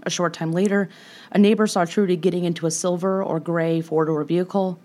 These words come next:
She had a swimming suit and a towel in hand. A white man, approximately twenty years old, with curly brown or black hair, had a baseball cap on,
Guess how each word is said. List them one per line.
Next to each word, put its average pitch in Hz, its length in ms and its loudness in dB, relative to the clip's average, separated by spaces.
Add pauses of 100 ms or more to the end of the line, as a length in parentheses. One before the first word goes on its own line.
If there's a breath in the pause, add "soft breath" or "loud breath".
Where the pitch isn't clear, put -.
(400 soft breath)
She - 160 -6
had 175 140 0
a 175 40 0
swimming 196 320 0
suit - 320 -8 (600)
and 160 120 -2
a 160 40 -4
towel 160 320 -2
in 156 80 -8
hand. 160 360 -8 (920)
A 170 80 0
white 170 260 0
man, 175 360 -2 (420 loud breath)
approximately 190 680 -2
twenty 208 300 0
years 202 180 2
old, 196 400 0
with 165 140 -8
curly 185 300 -4
brown 165 340 -2
or 151 40 -6
black 165 300 -4
hair, 175 380 -4 (480 loud breath)
had 175 140 0
a - 20 -2
baseball 170 400 -2
cap 160 260 -6
on, 170 400 -4